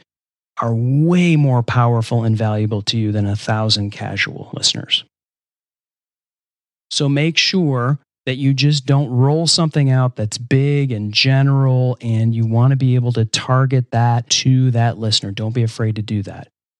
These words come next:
because there are steps for a listener to eventually be a customer. The first step is they have to like you.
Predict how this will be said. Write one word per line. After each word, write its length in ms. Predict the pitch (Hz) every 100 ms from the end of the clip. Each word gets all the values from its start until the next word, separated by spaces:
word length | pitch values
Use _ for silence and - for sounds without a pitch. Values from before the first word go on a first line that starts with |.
| _
because 460 | 143 135 160 147 - 127
there 260 | 151 170
are 160 | 160 143
steps 840 | - - - 143 - - - - - _ _ _ _ _ _ _ _
for 240 | - 123 120
a 60 |
listener 600 | 113 120 - 110 90 101 _ -
to 320 | - 120 123 123
eventually 1080 | 120 120 139 156 - 170 156 151 147 143 - -
be 480 | 135 131 127 123 -
a 120 | - 101
customer. 580 | - - - 64 - - _ _ -
The 80 | 127
first 400 | - 180 202 -
step 380 | - 170 170 - _ _ _ _ -
is 260 | 156 135
they 140 | 135 127
have 380 | 113 135 131 -
to 100 | 120
like 640 | 107 110 113 123 117 -
you. 320 | 92 - -